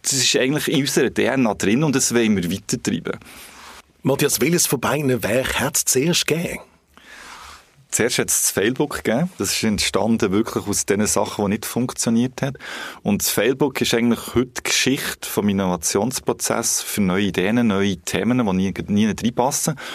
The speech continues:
Speaker 1: Und wie man mit denen umgehen kann, wie man schnell Erkenntnis kann bekommen und wie der Prozess muss ausgestaltet sein, dass man solche Themen überhaupt kann abtesten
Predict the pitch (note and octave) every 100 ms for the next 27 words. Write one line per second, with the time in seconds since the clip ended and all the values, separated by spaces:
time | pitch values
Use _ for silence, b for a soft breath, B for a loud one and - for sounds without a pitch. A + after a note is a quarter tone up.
0 | B G#2+ F2+ A2 C3+ B2+ G2+ G2+ G2+ F#2
1 | F2 F#2 E2+ E2 E2+ E2+ F#2+ A#2+ G#2+ -
2 | G#2 A2 - C3+ - - C3 - - -
3 | G2+ G#2+ F3 - B B B - A2 G#2
4 | G2+ C3+ - - A#2+ - A#2+ - G#2+ A2+
5 | A#2+ - - A2 G#2 G#2+ B2 A2+ - A2+
6 | D3+ C3 - A#2 - A#2 - A2 A2+ G#2
7 | F#2 F#2+ - - F#2 - - A2 - -
8 | B2